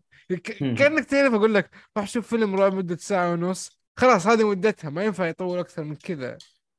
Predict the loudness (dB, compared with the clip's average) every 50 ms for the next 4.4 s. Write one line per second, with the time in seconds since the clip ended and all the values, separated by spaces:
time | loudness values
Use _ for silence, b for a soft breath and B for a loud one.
0 | _ _ _ _ -16 -12 -8 -6 -6 -6 -6 -6 -6 -6 -6 -6 -6 -6 -4 0
1 | 2 2 2 2 2 0 0 -2 -4 -6 -10 -4 -2 -2 0 0 0 -2 -2 -2
2 | -2 -2 0 0 0 0 0 -2 _ b b b b b b 4 6 6 6 6
3 | 6 4 4 2 0 0 0 0 0 -2 -2 -4 -4 -6 -6 -4 -4 -4 -4 -4
4 | -4 -4 -4 -4 -6 -8 -10